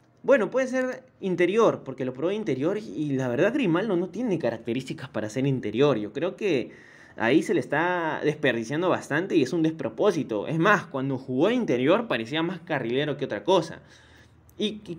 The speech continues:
qué tiene malo que sea carrilero? Que Grimaldo es un jugador que no tiene mucha marca. Es un jugador que defensivamente no es muy bueno y quizás se puede encontrar su nivel más prolijo siendo un jugador más de ataque.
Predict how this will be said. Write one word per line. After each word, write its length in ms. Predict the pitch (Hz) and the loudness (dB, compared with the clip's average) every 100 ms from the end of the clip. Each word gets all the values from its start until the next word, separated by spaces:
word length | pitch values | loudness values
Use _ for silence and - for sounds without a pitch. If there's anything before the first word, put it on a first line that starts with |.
| - | -4
qué 120 | 294 | 0
tiene 260 | 311 302 196 | 2 4 2
malo 240 | 226 208 | 2 2
que 100 | 147 | 2
sea 380 | 156 170 160 - | 4 4 2 -2
carrilero? 720 | 123 104 104 123 139 107 92 - - - | -6 -6 -6 0 0 0 -6 -16 -20 -12
Que 120 | - 208 | 4 8
Grimaldo 340 | 165 156 156 | 8 8 4
es 60 | 156 | 0
un 100 | 135 | -2
jugador 240 | 131 175 | -2 -4
que 120 | 175 | -4
no 220 | 123 113 | -4 -4
tiene 260 | 113 123 120 | -4 -6 -6
mucha 600 | 113 117 120 117 113 - | -6 -4 -4 -4 -6 -4
marca. 400 | 120 110 101 - - - | 0 0 -2 -16 -20 -14
Es 140 | 107 127 | -10 -8
un 100 | 117 | -6
jugador 260 | 110 127 | -2 -2
que 160 | 160 165 | -2 -2
defensivamente 960 | 120 113 110 127 123 135 147 147 113 - - - - | -2 -4 -4 -2 0 0 0 0 0 -6 -20 -20 -12
no 440 | 127 135 139 147 | -4 2 4 4
es 200 | 139 131 | 2 0
muy 340 | 135 127 131 127 | -6 -4 -2 0
bueno 400 | 123 135 170 226 | 2 0 0 -2
y 80 | 170 | -4
quizás 340 | 110 131 143 | -4 -2 -2
se 100 | 139 | -4
puede 200 | 127 135 | -2 -2
encontrar 340 | 131 117 143 | -2 0 -2
su 100 | 139 | -2
nivel 240 | 131 123 131 | -4 -4 -2
más 180 | 131 135 | -2 -4
prolijo 560 | 147 135 143 147 175 | 0 2 2 0 -4
siendo 360 | 180 139 135 127 | -4 -2 0 0
un 240 | 139 143 | 0 -2
jugador 260 | 131 120 120 | 0 2 2
más 120 | 117 | -2
de 60 | 110 | 0
ataque. 440 | 170 170 - 87 | 2 2 -2 -16